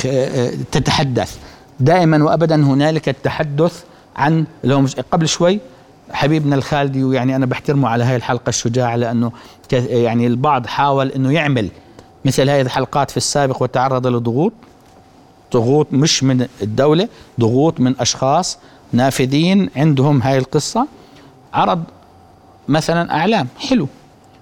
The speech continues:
هذه الأعلام عرضها من باب أنه يكون في،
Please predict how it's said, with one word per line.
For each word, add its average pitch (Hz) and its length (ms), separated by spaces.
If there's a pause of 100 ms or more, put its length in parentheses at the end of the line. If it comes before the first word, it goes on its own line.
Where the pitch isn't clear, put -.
(180)
هذه 220 280
الأعلام 175 500 (280)
عرضها 196 400
من 196 180
باب 185 320
أنه 175 300 (340)
يكون 165 460
في، 160 380